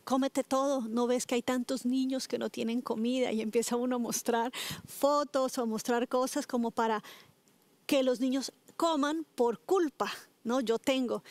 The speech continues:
Y realmente son cosas que no están bien. Tú tienes que comer porque tú, por la verdad, tu cuerpo lo necesita y eso es lo que hay de comida.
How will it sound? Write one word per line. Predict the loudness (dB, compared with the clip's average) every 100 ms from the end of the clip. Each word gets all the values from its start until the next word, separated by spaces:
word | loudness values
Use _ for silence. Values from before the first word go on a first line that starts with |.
| -20 -20 -2
Y | 0
realmente | 2 2 2 0 0
son | -2 -2 -2
cosas | -2 -2 -4 -2
que | 0 0
no | 0 0 -2 -2
están | -4 -2 -2 -2 -2
bien. | -4 -6 -8
Tú | -4
tienes | -2 -2 -2
que | -2
comer | 0 0 0 0 -4
porque | -6 -4 -4
tú, | -4
por | -2 0 2
la | 2
verdad, | 0 0 -2 -4 -6
tu | -8 -2
cuerpo | 0 0 0
lo | 0
necesita | -2 -2 -2 -2 -2
y | -2
eso | -4 -4
es | -6
lo | -4
que | -2
hay | -2 -2
de | -2
comida. | -2 -2 -4 -8